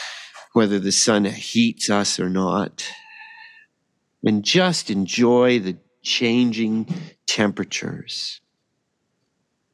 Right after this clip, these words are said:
And just feel the cool air mixed with the sunshine and the heat from whatever that thing is."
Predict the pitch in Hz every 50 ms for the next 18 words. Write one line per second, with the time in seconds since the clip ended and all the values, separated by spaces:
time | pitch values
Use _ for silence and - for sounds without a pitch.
0 | _ _ _ - - 90 - - 139 135 131 - - - - - - 131 131 135
1 | 135 131 117 113 - - - - - 143 131 127 123 113 113 117 117 117 117 117
2 | 117 113 113 107 - - 123 - _ _ _ _ _ 104 110 117 113 - - -
3 | 110 - - - - - - - - 113 113 110 110 110 110 - - 113 110 110
4 | 104 107 107 107 104 101 101 104 101 101 - - - - 127 117 92 - - -
5 | - 101 98 98 98 113 113 110 113 110 104 107 95 101 104 101 98 - - -
6 | 104 101 98 98 98 98 98 95 95 98 98 95 - - - - -